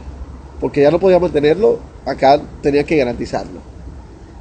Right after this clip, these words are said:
Y trabajo muchísimo, porque además de trabajar en la conserjería que tú comentas,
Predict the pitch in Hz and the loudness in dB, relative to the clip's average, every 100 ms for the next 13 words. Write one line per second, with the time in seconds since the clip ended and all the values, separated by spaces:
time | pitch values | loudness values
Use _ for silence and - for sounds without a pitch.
0 | - - - - - - - - - - | -20 -18 -16 -16 -16 -16 -18 -18 -18 -4
1 | 175 151 143 147 202 196 170 180 151 139 | -2 4 4 6 4 2 0 0 -2 -4
2 | 123 123 120 123 127 120 113 127 135 120 | -4 -4 -6 -4 0 0 0 -2 0 0
3 | 113 123 151 208 202 180 160 143 135 185 | 0 0 0 2 2 0 0 2 4 2
4 | 262 - 180 208 208 208 | 2 -4 -2 0 0 -2